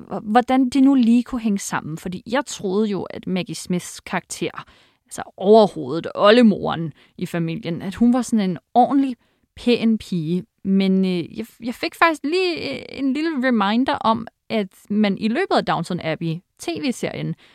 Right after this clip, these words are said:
faktisk får ret meget at vide, <laughs> at, øh, Maggie Smith har været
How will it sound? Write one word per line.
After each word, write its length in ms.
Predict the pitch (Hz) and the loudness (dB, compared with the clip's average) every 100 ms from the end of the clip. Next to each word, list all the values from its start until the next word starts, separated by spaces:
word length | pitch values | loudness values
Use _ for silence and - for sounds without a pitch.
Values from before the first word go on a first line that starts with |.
| _ _ _ _ - | _ _ _ _ -6
faktisk 300 | 196 247 - | 0 0 0
får 140 | - | 0
ret 140 | - 262 | 0 4
meget 220 | 190 180 | 6 6
at 80 | 190 | 4
vide, 300 | 196 226 208 190 | 4 4 2 2
<laughs> 120 | 240 | 2
at, 160 | 214 196 | 2 2
øh, 280 | 190 165 - | 0 0 -4
Maggie 360 | - 180 170 | -4 -6 -6
Smith 300 | 170 190 220 - | -6 -2 -2 -4
har 120 | 233 | -6
været 280 | 180 - | -4 -4